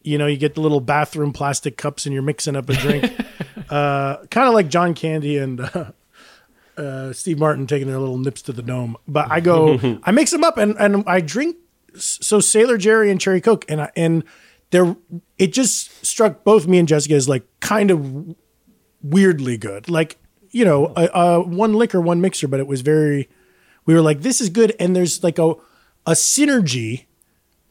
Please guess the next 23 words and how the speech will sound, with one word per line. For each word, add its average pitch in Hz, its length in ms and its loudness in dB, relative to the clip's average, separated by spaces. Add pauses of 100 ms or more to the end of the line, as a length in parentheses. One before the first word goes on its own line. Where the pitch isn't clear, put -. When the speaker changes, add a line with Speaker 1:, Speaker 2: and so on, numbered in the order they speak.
(120)
Speaker 1:
between 233 360 2
the 180 60 2
Speaker 2:
Oh. 160 40 0
Speaker 1:
spiced - 680 -2
rum 160 220 2
and 135 100 -4
the 110 80 -14
cherry 214 580 2
cola, 143 460 2 (260)
that 165 80 0
it's 165 140 2
an 180 140 2 (100)
elevated 180 560 4
rum 151 220 2
and 147 100 -2
coke 156 220 0
that 143 120 -4
has 160 220 -2
a 156 40 -2
little 247 340 0
bit 196 180 4
of 175 220 2
ch-, - 280 -20